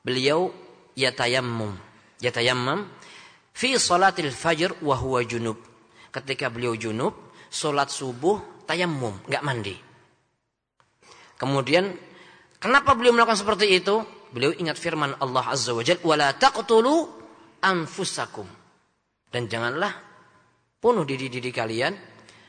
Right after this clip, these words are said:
Fadhahika Rasulullah sallallahu alaihi wasallam wa lam yaqul syai'an. Maka Rasulullah sallallahu alaihi wasallam tertawa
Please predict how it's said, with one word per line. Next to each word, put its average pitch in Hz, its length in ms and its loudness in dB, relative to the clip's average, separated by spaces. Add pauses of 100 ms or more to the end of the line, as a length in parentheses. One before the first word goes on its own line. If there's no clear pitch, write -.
(120)
Fadhahika 147 580 2
Rasulullah 143 540 0
sallallahu 135 480 2
alaihi 127 400 2
wasallam 165 480 2
wa 147 160 6
lam 208 240 4
yaqul 226 480 6
syai'an. 156 720 2 (320)
Maka 170 320 2
Rasulullah 160 400 0
sallallahu 147 480 2
alaihi 139 320 2
wasallam 143 480 2
tertawa 135 480 0